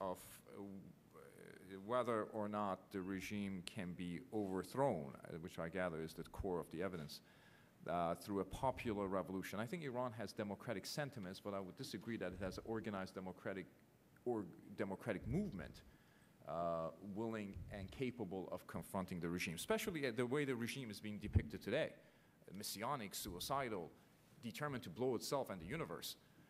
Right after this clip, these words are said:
and the way you deal with it is radio broadcast. Uh, I think, frankly, Chairman, you should have a hearing on what precipitated the demise of the Soviet Union. Because often,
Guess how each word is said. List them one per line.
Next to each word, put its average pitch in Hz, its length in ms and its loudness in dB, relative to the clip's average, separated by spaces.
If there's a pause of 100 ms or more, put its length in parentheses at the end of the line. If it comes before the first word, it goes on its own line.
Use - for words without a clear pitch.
(180)
and 95 180 -2
the 95 60 2
way 113 140 4
you 101 100 0
deal 113 160 2
with 95 140 0
it 95 80 0
is 78 100 -6
radio 98 280 2
broadcast. - 480 -6 (420)
Uh, 73 320 -4 (1000)
I 190 120 6
think, 233 200 2
frankly, 170 380 2
Chairman, 120 480 2 (260)
you 143 160 0
should 139 260 2 (100)
have 120 280 4
a 117 40 0
hearing 95 380 -4 (580)
on 143 200 2
what 196 240 4
precipitated 139 800 0
the 113 60 -2
demise 110 400 2
of 101 100 -6
the 95 80 -8
Soviet 87 460 -2
Union. - 180 -12 (720)
Because 143 380 0
often, 196 520 2